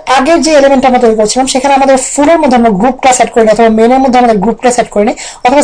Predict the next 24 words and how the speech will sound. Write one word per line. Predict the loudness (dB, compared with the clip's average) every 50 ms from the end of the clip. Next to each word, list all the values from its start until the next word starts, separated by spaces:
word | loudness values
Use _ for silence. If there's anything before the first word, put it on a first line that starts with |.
| 0 0
সেকশনের | -2 -2 -2 -2 -2 0 2 2
মধ্যে | 2 2 2 2
আমরা | 2 2 2
গ্রুপ | 0 -2 -2 0
ক্লাস | -2 0 0 0
অ্যাড | -2 -2 -2
করিনি। | -2 -2 0 -2 -4 -4 -6 -2 -2 0
এর | 0 2
কারণে | 2 2 2 2 2 0 0
ভিতরের | 0 2 2 2 2 2
কনটেন্টগুলো | 2 0 0 0 0 2 2 2 0
দেখতে | 0 0 0 0
পাচ্ছেন, | -2 0 -2 -2
আপনারা | -2 -2 -2 -2
খেয়াল | -2 -2 -2
করছেন, | -2 -6 -4 -4 -4 -2
আমি | -4 -4 -6 -8 -16 -20 -20 -14 -8 -4
যখন | -2 0 2 2 2
মাউস | 2 2 0 -2 -2 0 0
ওভার | 2 2 2 0 0
করছি, | -2 -2 -2 -2 -2
তখন | -2 0 0 0 0
এই | -2 -4 -8 _ _ -4
ক্লাস, | -2 -2 -2 -2